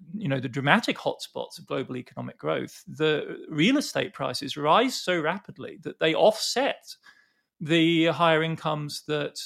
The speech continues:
um, higher skilled workers can command in those kind of labour markets, which then diminishes the incentive for people to move to those zones of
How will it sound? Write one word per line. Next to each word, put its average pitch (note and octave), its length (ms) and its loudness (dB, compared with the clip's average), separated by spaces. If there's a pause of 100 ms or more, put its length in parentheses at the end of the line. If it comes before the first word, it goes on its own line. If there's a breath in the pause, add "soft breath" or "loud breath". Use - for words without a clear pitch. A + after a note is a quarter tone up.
(140)
um, D3+ 300 -8
higher D3+ 240 -4
skilled C#3+ 280 -8
workers C3+ 360 -8
can - 160 -18
command F#3+ 440 0
in D3 100 -6
those D3+ 180 -6
kind D3+ 180 -8
of C#3+ 80 -10
labour A3+ 200 -4
markets, - 420 -14
which F3 180 -4
then G3 180 4
diminishes F3+ 640 0
the D3 120 -8
incentive D3+ 460 -8
for D3 80 -20
people D3 280 -10
to - 80 -12
move G#3+ 340 -2
to D3+ 100 -10
those C3+ 220 0
zones C3+ 380 2
of - 100 -12